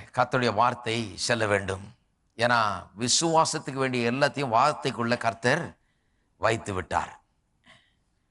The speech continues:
கர்த்தர் வார்த்தைக்குள்ள வைத்திருந்ததுனால இந்த வார்த்தையை எடுத்து உள்ளத்துல வைக்க வேண்டும்.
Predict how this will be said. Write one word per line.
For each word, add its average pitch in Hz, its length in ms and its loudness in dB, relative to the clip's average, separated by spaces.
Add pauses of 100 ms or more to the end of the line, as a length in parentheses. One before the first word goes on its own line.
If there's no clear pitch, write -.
(240)
கர்த்தர் 147 420 2
வார்த்தைக்குள்ள 170 480 2
வைத்திருந்ததுனால 135 640 0
இந்த 147 140 -6
வார்த்தையை 151 540 0
எடுத்து 127 200 -6
உள்ளத்துல 131 480 0
வைக்க 104 260 -4
வேண்டும். 85 420 -10